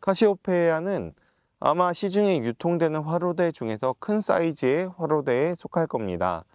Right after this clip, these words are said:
이 인 캠, 커플 캠이나 혹은 솔 캠을 가도 이렇게 큰 화로대를 피우는 걸 좋아하시는 분들도 있지만 가족 캠핑이나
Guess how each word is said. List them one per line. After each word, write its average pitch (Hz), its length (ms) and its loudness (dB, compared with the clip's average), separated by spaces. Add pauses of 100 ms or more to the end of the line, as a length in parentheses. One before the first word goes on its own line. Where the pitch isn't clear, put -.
(360)
이 143 200 0
인 226 120 2
캠, 113 340 0
커플 196 300 -2
캠이나 160 580 0 (240)
혹은 151 400 -2 (140)
솔 175 200 2
캠을 175 320 0
가도 117 460 -2 (360)
이렇게 135 220 2
큰 202 460 0
화로대를 156 560 -2
피우는 165 420 -2
걸 135 220 2
좋아하시는 107 580 -2
분들도 101 380 -4
있지만 95 520 -2 (160)
가족 175 340 -2
캠핑이나 147 680 0